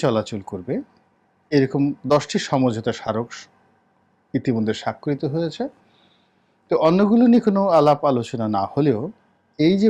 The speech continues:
বাংলাদেশের ভূমি ব্যবহার করে ভারতের ট্রেন চলবে, এটি নিয়ে জনমনে নিদারুণ বিতর্ক, নিদারুণ আতঙ্ক এবং এক ধরনের ক্ষোভ এবং বিক্ষোভ শুরু হয়ে গিয়েছে।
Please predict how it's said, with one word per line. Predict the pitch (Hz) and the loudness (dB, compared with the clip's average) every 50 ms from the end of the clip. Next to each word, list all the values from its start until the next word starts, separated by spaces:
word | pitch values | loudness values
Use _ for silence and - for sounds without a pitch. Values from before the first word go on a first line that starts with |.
| 170 147 | 4 4
বাংলাদেশের | 127 123 123 123 117 120 - - - 160 180 196 220 - _ _ _ _ _ - 120 107 | 2 2 2 0 -2 -4 -4 -4 -2 -2 -2 -4 -6 -12 _ _ _ _ _ -14 -14 -10
ভূমি | 87 - 123 120 117 107 104 | -6 -2 0 0 0 0 -2
ব্যবহার | 104 98 98 98 107 120 117 - | -2 -4 -6 -6 -6 -6 -6 -4
করে | - 180 180 131 135 | -4 -4 -2 -2 -2
ভারতের | 135 135 135 - 156 139 127 - | -2 -2 -2 -4 -6 -6 -6 -4
ট্রেন | - 202 196 170 139 - - | 0 0 2 2 0 -2 -6
চলবে, | 107 95 92 95 - - - _ - - _ _ _ _ _ _ _ _ _ _ _ _ _ _ _ _ - 165 | -10 -12 -8 -8 -8 -8 -8 _ -18 -20 _ _ _ _ _ _ _ _ _ _ _ _ _ _ _ _ -6 -2
এটি | 160 220 233 220 | 2 4 4 6
নিয়ে | 220 165 147 139 | 4 4 4 4
জনমনে | 131 131 135 147 156 143 117 113 156 240 277 _ _ _ _ _ _ _ _ _ _ _ _ _ - - - _ - 127 127 | 4 4 4 4 2 2 0 -2 -4 -6 -8 _ _ _ _ _ _ _ _ _ _ _ _ _ -20 -20 -18 _ -4 -2 0
নিদারুণ | 135 139 139 147 143 147 170 190 196 196 175 139 | 2 2 4 4 4 4 4 4 4 2 0 0
বিতর্ক, | 131 113 120 107 104 - - - 82 85 _ _ _ _ - 139 | 0 0 0 0 -2 -2 -8 -18 -20 -20 _ _ _ _ -4 -2
নিদারুণ | 135 120 131 123 120 123 117 117 107 101 | 0 0 2 2 2 0 0 0 -2 -2
আতঙ্ক | - - 120 113 120 - - 202 262 - _ _ _ _ _ _ _ _ _ _ _ _ - 170 | -4 -6 -10 -10 -8 -8 -8 -8 -8 -10 _ _ _ _ _ _ _ _ _ _ _ _ -2 0
এবং | 170 208 196 185 | 2 2 2 2
এক | 151 143 131 | 2 0 0
ধরনের | 147 156 160 160 147 - - | 0 2 2 2 0 -2 -6
ক্ষোভ | - - - 180 185 170 151 131 | -10 -4 -2 0 0 0 0 0
এবং | 107 113 117 113 113 117 - - 127 | 0 -2 -2 -2 -4 -6 -6 -4 -2
বিক্ষোভ | 123 113 - - - - 139 117 117 - _ _ _ _ _ - - | -2 -4 -4 -6 -6 -2 -2 -2 -2 -4 _ _ _ _ _ -18 -10
শুরু | - - 110 107 110 - | -6 -4 -4 -4 -6 -8
হয়ে | - 104 92 90 85 | -10 -10 -10 -10 -12
গিয়েছে। | 87 87 87 - - | -14 -16 -16 -18 -18